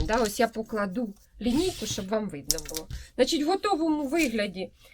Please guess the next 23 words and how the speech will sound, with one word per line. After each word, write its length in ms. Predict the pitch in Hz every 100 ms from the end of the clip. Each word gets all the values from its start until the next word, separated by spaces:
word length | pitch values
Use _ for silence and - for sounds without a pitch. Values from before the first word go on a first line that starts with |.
| _
напівоб'єм 800 | 247 - 302 294 330 254 349 277
у 20 |
нас 260 | 254 240 -
сорок 280 | 330 294 -
сантиметрів, 680 | 277 277 403 508 508 370 -
так 180 | 339
як 160 | 302 -
і 40 |
в 60 | 269
тих 220 | 269 240
колготках, 520 | - 233 370 - 240
бо, 100 | 196
в 40 | 220
принципі, 500 | - 247 214 - 190
я 160 | 208
робила 340 | 196 175 185 180
по 200 | - 277
них. 320 | 440 - - _ - - -
Да? 220 | 269 403 - - -
І 80 | 294
коли 280 | 285 415 403
ми 140 | 330
розтягуємо 840 | 330 320 - 440 349 339 302 277